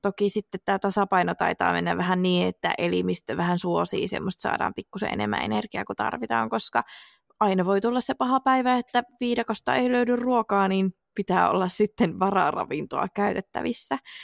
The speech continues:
Mutta tuota, leptiini ja insuliini on nämä pääasialliset hormonit, mitkä tähän vaikuttaa. Eli leptiiniä tuotetaan sieltä rasvakudoksesta ja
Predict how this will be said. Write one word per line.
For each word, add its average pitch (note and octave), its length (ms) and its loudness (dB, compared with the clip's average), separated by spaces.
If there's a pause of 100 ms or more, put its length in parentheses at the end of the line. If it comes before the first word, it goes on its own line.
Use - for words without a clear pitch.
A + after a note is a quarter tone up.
(280)
Mutta G#3 260 0
tuota, G#3+ 400 0 (100)
leptiini A#3+ 600 0
ja G3 100 2
insuliini G3+ 640 0
on E3+ 100 -4
nämä F3+ 220 0
pääasialliset F#3+ 1000 0 (140)
hormonit, F#3+ 520 -2
mitkä - 260 -8
tähän F#3+ 220 -4
vaikuttaa. G3 580 -4
Eli - 180 0
leptiiniä A#3 560 0 (180)
tuotetaan G#3+ 400 0
sieltä G#3 240 -2
rasvakudoksesta F#3 880 -4
ja F#3 160 2